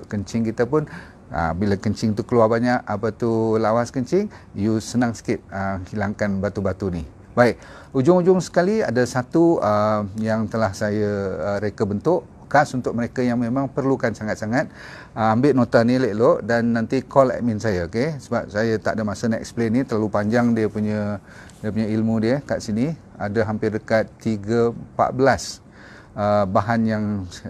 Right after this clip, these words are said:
saya dah reka bentuk khas untuk mereka yang kalau ada tujuh tujuh belas tadi tu, sebelum you pergi buat operation ke, nak makan ubat banyak-banyak ke apa tu, tolong s-,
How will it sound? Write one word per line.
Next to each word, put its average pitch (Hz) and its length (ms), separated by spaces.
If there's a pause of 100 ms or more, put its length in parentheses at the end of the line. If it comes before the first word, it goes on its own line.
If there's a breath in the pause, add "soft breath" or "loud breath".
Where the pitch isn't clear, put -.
saya 104 400
dah 98 240
reka 101 240
bentuk 107 400 (240)
khas - 320
untuk 120 240
mereka 117 320
yang 120 240 (640 loud breath)
kalau 113 240
ada 120 240
tujuh 135 240
tujuh 131 240
belas 135 240
tadi 135 240
tu, 156 400
sebelum 120 480
you 139 160
pergi 123 320
buat 120 240
operation 113 560
ke, 127 160
nak 113 240
makan 110 240
ubat 107 240
banyak-banyak 113 400
ke 117 80
apa 113 240
tu, 151 160
tolong 127 560
s-, - 160